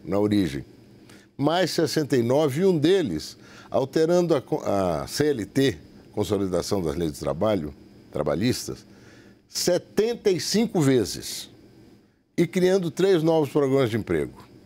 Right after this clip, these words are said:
Nós tínhamos uma tarde para decidir sobre isso, inviável.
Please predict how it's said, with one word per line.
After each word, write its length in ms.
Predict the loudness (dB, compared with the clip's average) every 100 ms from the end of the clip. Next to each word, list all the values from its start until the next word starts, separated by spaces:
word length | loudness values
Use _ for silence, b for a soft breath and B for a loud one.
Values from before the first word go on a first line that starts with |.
| -20 -20 _ _ _ -4
Nós 200 | -2 0
tínhamos 240 | 0 0
uma 200 | 0 -2
tarde 400 | -2 -2 -2 -4
para 160 | -2 0
decidir 420 | 0 -2 -2 -2
sobre 340 | 0 0 0
isso, 200 | -2 -2
inviável. 580 | -2 2 0 0 -4 -12